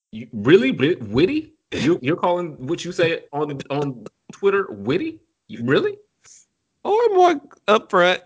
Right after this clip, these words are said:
Speaker 2: you know.
Speaker 1: Okay.
Speaker 2: <laughs>
Speaker 1: I mean,
Speaker 2: I'm on
Speaker 1: sure.
Speaker 2: Facebook at Ronald Matters. Look now.
Speaker 1: Okay.
Speaker 2: Uh-huh.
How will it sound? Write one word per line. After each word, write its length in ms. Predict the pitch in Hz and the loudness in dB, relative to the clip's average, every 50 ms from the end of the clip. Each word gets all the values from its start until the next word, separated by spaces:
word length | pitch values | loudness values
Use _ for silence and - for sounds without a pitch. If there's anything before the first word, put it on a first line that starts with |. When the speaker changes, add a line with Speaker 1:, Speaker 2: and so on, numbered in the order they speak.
| _ _ _ _ | _ _ _ _
Speaker 2:
you 180 | - 190 339 403 | -8 -4 -4 -2
know. 380 | 349 190 170 165 170 196 220 - _ _ _ _ _ _ _ _ _ _ _ _ - _ - - | -2 0 0 0 0 -2 -4 -6 _ _ _ _ _ _ _ _ _ _ _ _ -18 _ -4 -2
Speaker 1:
Okay. 400 | 196 269 - - 330 311 311 311 _ _ - | -2 -2 -2 -4 -6 -6 -6 -10 _ _ -12
Speaker 2:
<laughs> 200 | 160 - - - 202 - | -12 -12 -8 -6 -6 -6
Speaker 1:
I 120 | - - 226 | -6 -8 -12
mean, 140 | 320 339 - _ - _ _ _ _ _ _ _ _ _ _ _ _ _ _ _ _ - - | -14 -16 -18 _ -20 _ _ _ _ _ _ _ _ _ _ _ _ _ _ _ _ -8 -6
Speaker 2:
I'm 120 | 120 127 139 | -2 0 0
on 80 | 170 | 0
Speaker 1:
sure. 60 | 175 151 | 0 0
Speaker 2:
Facebook 440 | 170 196 214 - - 160 139 131 - - | 0 0 -2 -2 -2 -2 -2 -2 -2 -2
at 180 | 117 139 117 | -4 -4 -4
Ronald 320 | 78 135 139 143 147 147 143 | -2 -4 -4 -2 -2 -2 -4
Matters. 400 | 151 165 156 123 113 120 135 131 - | -4 -6 -6 -6 -8 -8 -10 -16 -12
Look 320 | - 127 151 143 117 - | -6 -2 -2 -2 -2 -4
now. 440 | - 107 107 104 101 107 117 143 202 _ _ _ _ _ _ _ _ _ _ _ _ _ - | -6 -8 -6 -6 -6 -6 -8 -10 -14 _ _ _ _ _ _ _ _ _ _ _ _ _ -10
Speaker 1:
Okay. 220 | 247 269 254 - - | -10 -10 -8 -10 -12
Speaker 2:
Uh-huh. 220 | - 107 104 | -10 -10 -12